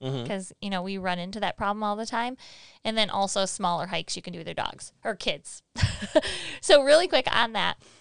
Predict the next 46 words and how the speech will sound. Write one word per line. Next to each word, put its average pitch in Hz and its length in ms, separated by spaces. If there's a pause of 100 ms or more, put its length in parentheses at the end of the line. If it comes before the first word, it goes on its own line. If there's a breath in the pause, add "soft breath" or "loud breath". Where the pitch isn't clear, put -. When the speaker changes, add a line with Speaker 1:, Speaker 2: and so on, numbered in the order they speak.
(320 soft breath)
Speaker 2:
a 247 80
lot 233 220
of 302 80
times 254 320
we 220 180
pick - 480
the 208 160
shorter 214 460
hikes 202 340
inside 190 380
the - 80
park, - 500 (220)
um, 202 340
and 208 200
mostly 233 360
because 190 440 (180)
when 214 380
we're 202 120
doing 247 320
those 196 220
hikes, 180 500 (420)
we 202 280
have 214 180
to 196 80
leave 190 140
our 180 100
dogs 170 320
at - 120
home. 175 280
So - 140
we 214 100
don't 226 120
wanna 220 180
be 190 200 (380)
leaving 196 400
them 220 280
here 190 420
too 277 160
long. 294 320 (760 soft breath)
Um, 196 240
so - 180
we'll 233 140
do, 240 200
like, 214 200
a 196 60
shorter, 196 720